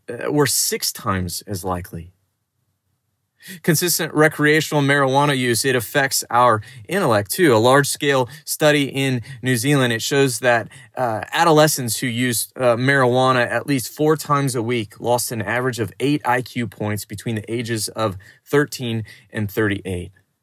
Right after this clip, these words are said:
Why am I saying all that? Well, well, it's because that even though it might not feel or seem to be the case,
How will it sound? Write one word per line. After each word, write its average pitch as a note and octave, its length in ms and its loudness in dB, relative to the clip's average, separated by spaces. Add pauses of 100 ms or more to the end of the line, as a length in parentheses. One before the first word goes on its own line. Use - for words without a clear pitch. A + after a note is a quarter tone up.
(840)
Why E3+ 280 -2
am F#3 100 -2
I D#3 80 2
saying B2 260 -4
all F#2+ 140 0
that? F#2 260 -6
Well, F3 280 0
well, E3+ 180 2
it's E3 140 -2
because F#3 500 2
that D#3 380 0
even A3+ 260 -4
though F3 160 2
it D#3+ 180 0
might D3+ 300 -2
not D3 220 0
feel D3+ 360 0
or C3+ 240 0
seem C#3+ 300 -2
to D3 100 -6
be C3+ 140 -2
the C3+ 100 0
case, C3 600 -6